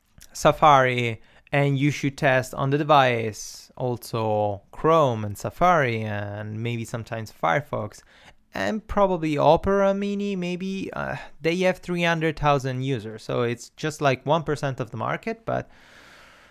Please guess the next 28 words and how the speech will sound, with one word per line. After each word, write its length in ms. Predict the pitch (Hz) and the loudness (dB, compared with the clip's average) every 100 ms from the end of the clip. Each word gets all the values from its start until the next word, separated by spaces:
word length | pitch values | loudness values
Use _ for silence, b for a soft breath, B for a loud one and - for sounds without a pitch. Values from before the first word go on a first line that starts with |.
| B - | B 0
uh, 160 | 156 143 | 2 4
anyway, 420 | 143 120 101 90 | 2 0 -2 -6
whatever. 480 | 127 147 123 107 107 - | -4 -2 0 -2 -6 -4
So 280 | 170 127 - | 0 0 0
lots 320 | 151 175 190 | 0 2 2
of 160 | 190 - | -2 0
testing, 360 | 135 - 113 - | 0 -2 -10 -6
testing, 380 | 139 131 - 127 | -2 -2 0 -2
testing, 340 | 131 117 123 | -2 -6 -6
testing, 400 | 110 165 - 160 - | -4 -4 -2 -4 -2
and 240 | 151 139 139 _ _ _ _ _ _ _ _ _ _ _ _ | 0 0 -4 _ _ _ _ _ _ _ _ _ _ _ _
you 180 | 156 202 | -2 -2
should 220 | - 190 | -2 -4
do 140 | 170 180 | -2 -2
the 100 | 156 | 0
first 320 | 156 143 - | 0 0 0
round 260 | 127 123 | 2 2
of 140 | 113 - | -2 -2
testing, 460 | 135 135 220 247 b b | -2 0 -4 -4 b b
and 160 | 147 143 | 0 4
then 180 | 147 147 | 4 2
someone 480 | - 143 147 139 | 0 2 2 2
else, 280 | 135 151 160 | 2 2 0
you 120 | 135 | -6
should 220 | 131 208 214 | -4 -2 2
write 180 | 220 | 2
a 60 | 165 | 2
document 680 | 120 131 135 160 165 180 185 | 0 0 0 -4 -4 -4 -6